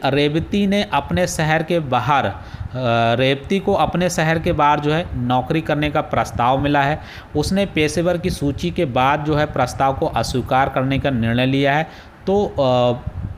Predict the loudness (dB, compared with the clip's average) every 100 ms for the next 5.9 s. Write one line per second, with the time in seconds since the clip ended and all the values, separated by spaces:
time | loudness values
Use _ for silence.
0 | -4 -2 0 0 -2 0 -2 -2 0 0
1 | 0 -2 -2 -2 -2 -2 0 2 0 0
2 | 0 2 2 2 0 -2 -2 -2 -2 -2
3 | -2 0 0 0 -2 -4 -2 -2 -4 -2
4 | -2 0 0 0 0 -2 -2 -2 0 -2
5 | -2 -4 -2 0 0 2 2 2 0